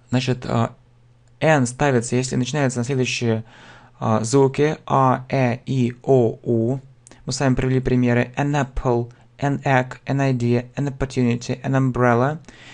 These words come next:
И за-, с вами запомнили, что если «Е», то это согласное в английском языке, и мы говорим «э», a university, a union. Если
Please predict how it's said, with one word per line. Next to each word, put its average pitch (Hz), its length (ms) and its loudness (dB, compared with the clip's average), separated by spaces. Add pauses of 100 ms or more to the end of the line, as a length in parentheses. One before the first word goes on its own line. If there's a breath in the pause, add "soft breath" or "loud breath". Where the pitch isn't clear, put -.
(320 loud breath)
И 180 120 6
за-, 151 200 4
с - 120 -6
вами 143 200 2
запомнили, 139 520 0
что 127 200 -4
если 131 300 -2
«Е», 123 420 2 (260 loud breath)
то - 80 -10
это 127 100 -6
согласное 127 840 0
в 165 60 -8
английском 151 380 -4
языке, 147 380 -2
и 147 180 -6
мы 147 80 -2
говорим 143 260 0
«э», 127 280 0 (120)
a 151 160 -4
university, 143 880 0
a 135 80 -2
union. 131 600 0 (1040 soft breath)
Если 135 500 2